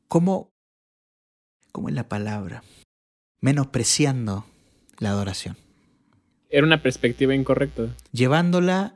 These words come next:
Speaker 1: a un nivel tan bajo como un relleno, ¿no?
Speaker 2: Ujú.
Speaker 1: Porque, hermanos, ahora viene lo importante, que es la palabra. ¿Cuánto, cuántas veces escuchaste eso?
Speaker 2: Sí, un montón.
Speaker 1: <laughs> Ahora
Speaker 2: Mm.
Speaker 1: viene el plato fuerte, hermanos,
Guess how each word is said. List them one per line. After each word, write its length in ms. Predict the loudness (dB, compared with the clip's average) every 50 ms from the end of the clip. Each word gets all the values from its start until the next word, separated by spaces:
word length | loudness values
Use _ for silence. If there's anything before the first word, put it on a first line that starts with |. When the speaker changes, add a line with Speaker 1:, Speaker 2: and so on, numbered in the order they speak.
| _ _ _ _ _ _ _ -4
Speaker 1:
a 80 | -2 0
un 140 | 0 2 2
nivel 300 | 0 0 0 0 -2 0
tan 200 | 0 0 2 2
bajo 380 | 2 0 0 -4 -10 -10 -12 -12 _ _ _ _ _ _ -6
como 220 | -4 -2 0 2
un 120 | 0 0 0
relleno, 560 | 0 0 0 0 0 -2 -2 -2 -4 -8 -10 -12 _ _ _ _ _ _ -20 _ -8
¿no? 220 | -6 -6 -6 -8 _ _ _ _ _ -8
Speaker 2:
Ujú. 260 | -6 -4 -2 2 6
Speaker 1:
Porque, 260 | 6 6 6 6 2
hermanos, 520 | 4 4 4 4 4 4 2 2 0 -2 0 4
ahora 260 | 4 6 6 6 4
viene 220 | 4 2 2 4
lo 80 | 4 4
importante, 680 | 2 2 2 0 0 0 2 0 0 0 0 -2 -2
que 100 | 0 0
es 60 | 0
la 120 | 0 0 0
palabra. 420 | 2 2 2 2 0 0 -2 -2
¿Cuánto, 300 | 0 0 0 2 0 -4 -4 _ -2
cuántas 300 | -2 0 0 2 0 0
veces 160 | 0 -2 -2
escuchaste 440 | -2 -4 -4 -2 -2 -4 -2 -2 -6
eso? 160 | -6 -6 -10 -16 _ _ _ _ _ _ _ _ _ _ _ -14 -10 -8 -8 -8 -8 -10 -12 -10
Speaker 2:
Sí, 280 | -8 -6 -4 -4 -4
un 120 | -2 -4 -4
montón. 360 | -4 -6 -6 -8 -10 -14 -16 -16 -18 -20 -16 -10
Speaker 1:
<laughs> 160 | -6 -4 -4 -4 -4 -8 -12 -12 -14 -16 -12 -2 -2 -2 -2 -2 -10 _ _ -20 _ _ _ _ _ -20 _ _ _ _ _ _ _ _ -20 _ -12 -10 -10 -8 -10 -6 2
Ahora 220 | 4 6 6 8
Speaker 2:
Mm. 20 | 6
Speaker 1:
viene 160 | 6 6 6
el 80 | 4 4
plato 300 | 6 4 4 6 4 2
fuerte, 420 | 2 4 4 4 4 4 2 0
hermanos, 580 | 2 2 4 2 4 4 2 2 0 -4 -8 _